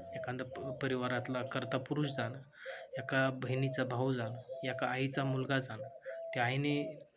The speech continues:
तळा ताज्या फोडाप्रमाणे लहानाचं मोठं केलेलं असतं आणि कितीतरी स्वप्न ते आईवडील असतील, तो मुलगा असेल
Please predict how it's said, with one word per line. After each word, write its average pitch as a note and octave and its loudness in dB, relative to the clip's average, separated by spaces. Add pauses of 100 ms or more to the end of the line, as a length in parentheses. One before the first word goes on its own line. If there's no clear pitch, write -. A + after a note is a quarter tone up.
(460)
तळा B2+ 4 (220)
ताज्या C3 2
फोडाप्रमाणे B2+ 0
लहानाचं B2+ 0
मोठं C3+ 0
केलेलं A#2 0
असतं - -8 (680)
आणि C#3 0 (960)
कितीतरी F#3 6
स्वप्न E3 4 (100)
ते D3 0
आईवडील D3 6
असतील, C3+ 0 (500)
तो C3+ -2
मुलगा C3+ 0
असेल C3 0